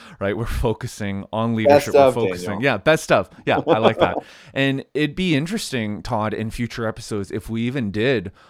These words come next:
Speaker 1: like, a seven episode masterclass on the seven S framework for pipeline, for recruitment. So, you know, it'd be interesting, because this is episode one.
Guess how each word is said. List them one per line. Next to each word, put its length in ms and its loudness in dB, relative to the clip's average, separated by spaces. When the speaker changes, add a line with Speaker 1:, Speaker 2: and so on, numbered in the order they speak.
Speaker 1:
like, 240 -4
a 80 -2
seven 680 -2
episode 760 -4
masterclass 880 -6
on 280 -2
the 80 -2
seven 380 -4
S 220 -6
framework 720 -8
for 360 -4
pipeline, 520 -6
for 540 -4
recruitment. 760 -6
So, 240 -2
you 160 -4
know, 60 -2
it'd 80 -4
be 100 0
interesting, 500 -4
because 460 -2
this 240 -4
is 340 -4
episode 580 -2
one. 580 -4